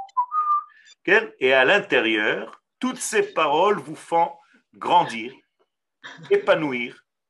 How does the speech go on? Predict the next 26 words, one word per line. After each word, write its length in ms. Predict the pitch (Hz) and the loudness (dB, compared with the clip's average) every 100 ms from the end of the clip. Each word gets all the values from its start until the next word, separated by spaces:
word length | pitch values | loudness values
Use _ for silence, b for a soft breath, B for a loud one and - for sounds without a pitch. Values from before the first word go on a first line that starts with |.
| _ - | _ -6
et 80 | |
vous 140 | 143 180 | -4 -2
commencez 420 | 196 190 190 233 | 0 2 0 0
à 100 | 226 | 0
sentir 760 | 226 - 214 190 175 190 226 160 | 0 -2 -2 -4 -12 -12 -12 -8
des 320 | 151 143 147 | -4 -4 -6
éléments 580 | 202 170 139 135 - - | -4 -4 -2 -4 -4 -10
qui 340 | - 175 180 | -18 -14 -12
ne 100 | 185 | -10
sont 220 | 190 208 214 | -8 -8 -6
pas 300 | 254 254 247 | -2 0 -2
de 120 | 196 | -4
ce 180 | - 208 | -8 -6
monde. 400 | 208 240 233 151 | -4 -4 -4 -8
Vous 140 | 160 | -8
voyez 440 | 143 160 175 202 | -4 -2 -2 -4
que 240 | - 170 165 - | -6 -8 -8 -12
vous 220 | 135 156 | -14 -10
commencez 540 | - 160 160 - 202 | -4 -2 -2 -2 2
à 220 | 190 - _ _ | 2 2 _ _
entrevoir 1040 | 175 190 190 - 175 151 120 123 160 175 143 | 4 4 2 0 0 -2 -4 -4 2 4 4
la 140 | 139 | 0
réalité 480 | 139 170 143 127 170 | 0 -2 -4 -6 -6
avec 360 | 151 131 - 120 | -4 -6 -8 -8
d'autres 360 | 123 - - | -6 -6 -10
yeux. 320 | 98 82 82 | -10 -12 -20